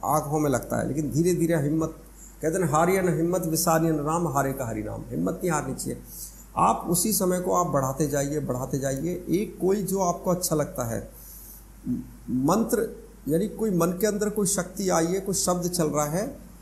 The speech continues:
वो आपकी power बन जाता है, फिर आपको डर नहीं लगेगा। धीरे धीरे अर्जुन को भी डर लगा, फिर भगवान ने भगवत गीता सुनाई, "करोड़ों मर रहे हैं, करोड़ों जिंदा हो रहे हैं, ना जाने तुम मेरे कितने बार पुत्र बने, मैं तुम्हारा पिता बना।"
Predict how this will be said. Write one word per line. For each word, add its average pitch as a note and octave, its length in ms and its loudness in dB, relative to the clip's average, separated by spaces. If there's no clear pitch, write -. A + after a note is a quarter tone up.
वो F#3 180 4
आपकी G3+ 300 4
power G#3 400 4
बन E3 100 2
जाता A2+ 320 0
है, G2 180 -6
फिर F#3+ 100 2
आपको F#3+ 240 4
डर G3 400 2
नहीं E3 260 4
लगेगा। C#3 480 0
धीरे G3 200 4
धीरे F3+ 380 4
अर्जुन F#3+ 280 6
को A#3+ 120 6
भी A3 80 2
डर F#3 140 4
लगा, C#3 280 2
फिर D3 140 -2
भगवान C#3 360 2
ने G#3+ 60 0
भगवत E3+ 320 0
गीता F3 280 -2
सुनाई, C#3+ 320 -2
"करोड़ों G#3+ 560 2
मर D#3+ 220 2
रहे D#3 80 0
हैं, D#3 100 -6
करोड़ों F#3+ 320 0
जिंदा D#3+ 260 0
हो D3+ 120 0
रहे D3+ 100 -2
हैं, D#3+ 60 0
ना F#3+ 100 0
जाने F#3+ 200 -2
तुम G3 180 -6
मेरे G3+ 240 -4
कितने F3 300 -6
बार D#3+ 200 2
पुत्र E3 260 0
बने, D3 240 0
मैं D3+ 220 2
तुम्हारा D3 280 -2
पिता C#3+ 280 -2
बना।" C3 400 -4